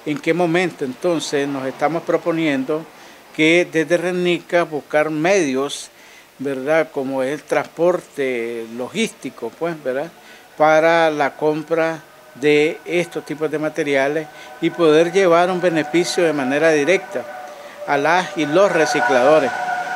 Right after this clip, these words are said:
Ya, eso para nosotros es un tema de relevancia. ¿Por qué? Porque estaríamos,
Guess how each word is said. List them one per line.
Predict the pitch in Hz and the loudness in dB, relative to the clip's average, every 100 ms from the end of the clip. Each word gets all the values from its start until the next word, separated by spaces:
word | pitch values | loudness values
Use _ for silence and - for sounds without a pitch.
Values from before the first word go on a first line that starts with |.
| - - - | -6 -6 -2
Ya, | 156 160 - - - - - | 0 0 -2 -10 -14 -10 0
eso | 175 175 - 202 196 165 - | 2 2 4 6 6 4 2
para | 151 147 | 2 2
nosotros | 147 139 - 160 160 190 190 175 160 | 0 -2 0 0 2 2 6 6 4
es | |
un | 170 185 | 0 -4
tema | - 185 170 139 123 117 | -2 0 2 0 0 -2
de | 117 131 | -4 -4
relevancia. | 143 156 165 156 139 - 185 180 - - - - | -2 2 4 4 2 -4 -8 -8 -14 -20 -20 -6
¿Por | 175 160 | -2 -2
qué? | - 202 208 | 2 2 2
Porque | 202 160 139 - 175 175 | 0 -6 -4 0 0 0
estaríamos, | 160 - 143 131 139 160 180 196 175 | -4 -6 -4 -4 0 0 0 -2 -4